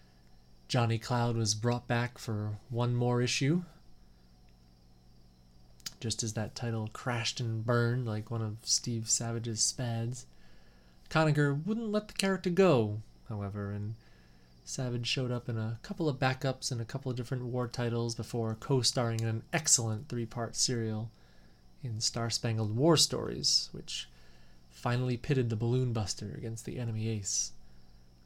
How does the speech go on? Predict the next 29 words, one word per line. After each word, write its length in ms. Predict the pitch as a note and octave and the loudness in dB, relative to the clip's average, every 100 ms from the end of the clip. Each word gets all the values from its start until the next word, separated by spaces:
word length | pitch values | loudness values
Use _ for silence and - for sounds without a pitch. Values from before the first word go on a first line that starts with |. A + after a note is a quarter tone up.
| - | -2
This 140 | C#3+ - | 8 10
serial 300 | C3 A2 G#2+ | 10 6 2
was 140 | G#2+ | 0
illustrated 440 | A#2+ A#2 - A2+ G#2+ | 0 -2 -2 -4 -2
by 180 | G#2 | -4
Frank 380 | G#2 - B2 A2+ | -4 -2 -2 -2
Thorne 500 | - - C3 G#2 G#2+ | -4 0 0 0 -2
and 220 | G#2+ G2 G2+ - - - - - - - - | -2 -4 -8 -14 -20 -20 -20 -20 -20 -18 -8
is 80 | |
one 120 | C3+ A#2 | -6 -4
of 60 | |
the 80 | A2+ | -4
few 260 | - E3 D3 | -4 0 2
Balloon 300 | C#3 D3 C3+ | 4 4 4
Buster 300 | C3 - B2+ | 0 0 -2
stories 480 | - C3 B2 A#2+ | 0 0 0 -2
that 180 | A#2+ A2+ C#3 | -2 -6 -4
has 440 | B2 A#2 A#2 - - | -4 -4 -4 -8 -8
actually 240 | C3+ C3 C3 | -8 -4 -2
been 120 | B2 | 0
reprinted, 500 | A#2+ - G3 D3 G2 | -2 4 4 6 0
in 60 | G#2 | -2
this 160 | A2 | -4
case 360 | - A2+ G#2+ A2+ | 0 0 0 -2
in 40 | |
the 160 | G#2 G#2+ | -4 -4
Enemy 300 | C#3 B2 A#2+ | -2 0 0
Ace 180 | A#2 G#2+ | 0 0
archives. 920 | - C3 B2 G#2 F2+ - - - - | 2 0 0 -2 -4 -4 2 2 0